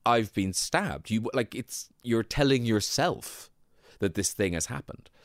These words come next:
So once you realise, "Oh, I've been stabbed," then I'm like, "Okay, this is bad. I,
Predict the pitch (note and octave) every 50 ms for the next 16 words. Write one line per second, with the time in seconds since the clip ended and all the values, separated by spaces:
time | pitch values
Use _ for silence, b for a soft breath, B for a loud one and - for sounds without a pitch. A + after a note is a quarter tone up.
0 | B B B B B B B B B B B - C#3+ B2+ B2 B2 B2 - C#3 D3
1 | F3+ - - D3+ A#2 A#2 C#3 C3+ B2 A2 F2 D2+ D2 D#2+ - - B2+ G2 D2+ C#2
2 | - - E2+ E2 D#2 - D#2 D2 C#2+ - - F#2 F2 D2 B1 - - - - -
3 | _ _ _ _ _ _ _ _ _ _ _ _ _ _ _ - - - G2 G#2
4 | G#2 G2+ G2 G2 F#2 F2 E2+ E2+ F2 E2 F#2 F2+ - - D#2+ D2+ D2+ E2 F2+ -
5 | - F2+ E2+ D#2+ - _ - D#2 D2 D2 D2 D2 - - - E2 D#2 D#2 D#2 D2+
6 | D2+ D#2+